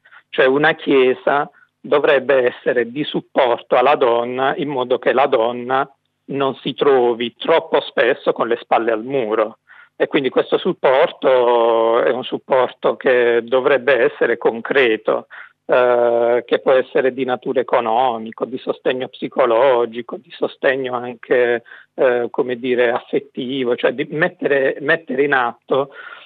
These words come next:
eh, tutti quei meccanismi di comunità, cioè di vita comunitaria, che oggi un po' nel mondo individualista si sono persi e che invece sono necessari al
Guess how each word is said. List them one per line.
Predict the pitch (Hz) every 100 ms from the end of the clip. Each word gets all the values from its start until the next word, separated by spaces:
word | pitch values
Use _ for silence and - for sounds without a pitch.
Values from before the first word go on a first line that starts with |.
| _ _ -
eh, | 135 131 127 127 -
tutti | 202 - 156
quei | - 147
meccanismi | 156 156 156 156 143 120 131
di | 127 147
comunità, | 156 147 151 143 139 143 120 113 123 143 143
cioè | - 123
di | 120 127
vita | 160 - 135
comunitaria, | 139 135 135 135 - 127 120 131
che | - 175
oggi | 143 123
un | 147 156
po' | 131 127
nel | 123
mondo | 123 135 127
individualista | 127 127 135 139 123 139 - -
si | 143
sono | 147 123 120
persi | 123 113 110 - 143 131 - - - _ - 175
e |
che | 170 165
invece | 196 143 147 170 - 131 131
sono | - 156 151
necessari | 139 135 - 139 - 170 151 131 120 123 120
al | - 120